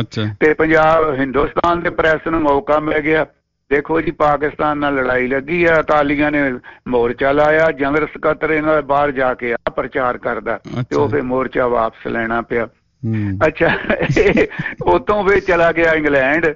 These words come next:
Speaker 1: ਹਾਂਜੀ।
Speaker 2: ਤੇ ਕਿਉਂਕਿ ਬੜੀ ਪ੍ਰਭਾਵਸ਼ਾਲੀ ਸ਼ਖਸੀਅਤ ਹੈ, ਮਤਲਬ, ਇਹ ਗੱਲਬਾਤ,
Speaker 1: ਹਾਂਜੀ।
Speaker 2: ਤੇ ਸੋਹਣਾ ਦਾੜਾ, ਤੇ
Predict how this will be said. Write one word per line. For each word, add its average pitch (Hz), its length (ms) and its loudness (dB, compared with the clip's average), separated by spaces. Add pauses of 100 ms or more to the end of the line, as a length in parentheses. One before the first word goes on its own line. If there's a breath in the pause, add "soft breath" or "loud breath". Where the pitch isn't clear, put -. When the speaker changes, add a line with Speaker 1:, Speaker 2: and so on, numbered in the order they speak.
(320)
Speaker 1:
ਹਾਂਜੀ। 110 320 -8 (540 loud breath)
Speaker 2:
ਤੇ 170 120 0
ਕਿਉਂਕਿ 214 340 0
ਬੜੀ 185 260 0
ਪ੍ਰਭਾਵਸ਼ਾਲੀ 175 880 2
ਸ਼ਖਸੀਅਤ 170 540 -4
ਹੈ, 175 140 2
ਮਤਲਬ, 165 440 -2
ਇਹ 160 100 0
ਗੱਲਬਾਤ, 147 960 0 (680 soft breath)
Speaker 1:
ਹਾਂਜੀ। 120 120 -2
Speaker 2:
ਤੇ 151 220 2
ਸੋਹਣਾ 170 520 -2
ਦਾੜਾ, 139 680 0 (280 loud breath)
ਤੇ 156 920 2